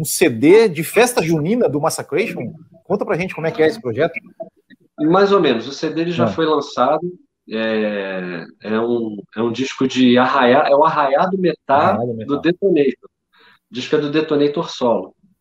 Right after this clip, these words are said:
Speaker 1: Uhum.
Speaker 2: Ele saiu na semana passada, já tá em todas as plataformas digitais. E o
Speaker 1: Uhum.
Speaker 2: disco tá fazendo um barulho muito legal.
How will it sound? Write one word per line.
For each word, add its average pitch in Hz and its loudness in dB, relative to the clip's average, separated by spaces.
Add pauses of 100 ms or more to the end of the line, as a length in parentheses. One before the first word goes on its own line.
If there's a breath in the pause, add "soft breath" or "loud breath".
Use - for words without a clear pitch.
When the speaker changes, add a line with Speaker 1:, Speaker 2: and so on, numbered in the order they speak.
(120)
Speaker 1:
Uhum. 98 -10 (320)
Speaker 2:
Ele 123 2
saiu 127 0
na 147 2
semana 135 -2
passada, 123 -2 (540)
já 110 -4
tá 135 0
em 127 -2
todas 139 0
as - -10
plataformas 113 -4
digitais. 107 -2 (680 soft breath)
E 135 2
o 135 2
Speaker 1:
Uhum. 131 2
Speaker 2:
disco 117 -2
tá 156 0
fazendo 147 2
um 131 2
barulho 135 4
muito 151 -2
legal. 104 0